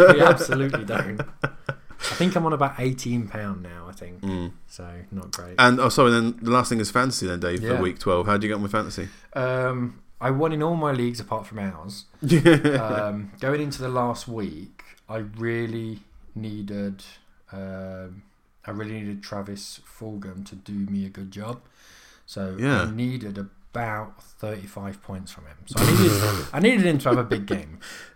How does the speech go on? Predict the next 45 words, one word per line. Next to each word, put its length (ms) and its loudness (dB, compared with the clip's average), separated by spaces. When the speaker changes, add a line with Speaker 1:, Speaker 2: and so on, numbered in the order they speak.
Speaker 2:
That's, 280 2
yeah, 180 8
it's 100 2
more 120 6
than 80 6
the 40 2
big 200 2
game. 380 -4
Speaker 1:
Yeah. 260 -4
Um, 600 -4
he 140 0
had 140 2
a 40 0
great 460 -2
game, 420 -4
like, 300 -6
a 40 -14
career-defining 880 -6
game. 460 -16
Um, 360 -2
two 160 -6
receptions 440 -4
for 60 -10
sixteen 360 -12
yards, 480 -6
Speaker 2:
<laughs> 420 2
Speaker 1:
um, 500 4
one 180 0
point 180 -8
six 180 -12
points. 480 -14
So, 340 -14
yeah, 180 -14
needless 340 -10
to 100 -20
say, 180 -14
I 320 -12
got 200 -14
walloped. 460 -20
I 120 -4
got 160 2
walloped 260 0
by 140 -8
first 340 -12
place, 400 -14